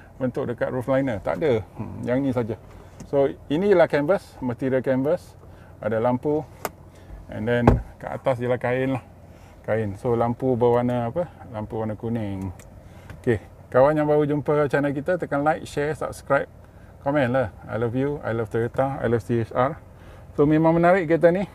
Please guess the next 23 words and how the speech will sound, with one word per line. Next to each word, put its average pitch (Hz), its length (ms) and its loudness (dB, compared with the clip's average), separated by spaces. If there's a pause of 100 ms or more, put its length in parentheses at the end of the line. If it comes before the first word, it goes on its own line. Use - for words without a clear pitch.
(140)
Hmm, 127 400 0
saya 147 320 6
memang 131 480 2 (480)
teruja 135 400 4
lah, 120 160 6
hanya 135 320 0
sebab 131 320 0
dia 127 240 0
sini 135 320 0
semua 139 400 -2 (400)
menggunakan 123 480 2
gloss 123 280 2
black, - 280 -2
ada 117 240 -2
cala-cala 123 640 0
yang 117 240 -4
halus, 123 360 -4
eh. 131 80 -12 (520)
Cala-cala 117 560 0
yang 110 160 -6
halus. 110 440 -6
Kereta 131 320 2
ni, 196 160 -2